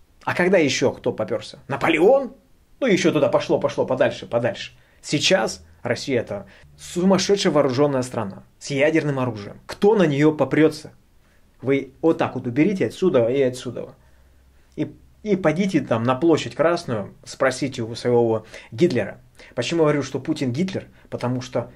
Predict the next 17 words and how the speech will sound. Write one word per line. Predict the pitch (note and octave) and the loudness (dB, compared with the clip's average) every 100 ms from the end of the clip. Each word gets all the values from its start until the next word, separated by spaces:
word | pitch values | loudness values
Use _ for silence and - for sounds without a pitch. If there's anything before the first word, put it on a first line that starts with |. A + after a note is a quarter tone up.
| - _ _ _ _ _ - | -20 _ _ _ _ _ -10
вот | B2 | -2
эти | D3 A2 | -2 -2
фотографии | A2 A2 B2 - E3 - F#2+ - _ _ _ _ _ _ _ _ _ - | -8 -2 2 2 0 -10 -18 -20 _ _ _ _ _ _ _ _ _ -14
о | - | -8
чём-то | C3+ B2+ | -6 -2
могут | B2+ A2+ | -2 -4
сказать | - B2+ A#2 F#2+ | -4 -4 -2 -4
вам, | - - _ _ | -10 -20 _ _
правда | - B2 B2 - | -2 0 0 -6
же? | - _ _ _ _ _ _ _ _ _ _ _ _ _ _ _ _ | -18 _ _ _ _ _ _ _ _ _ _ _ _ _ _ _ _
Не | C#3+ E3+ | 0 2
украинцы | D#3 C#3 C#3 D3+ D3 | 4 2 0 0 -2
вторглись | - C3+ A#2 G2+ - - _ _ - | 2 0 2 -4 -10 -20 _ _ -4
на | A#2 | -2
Россию, | A2+ - - - | -2 -4 -16 -14
а | A#2+ | -12
Россия, | A2+ - - D3+ D3 | -10 -10 -6 -4 -4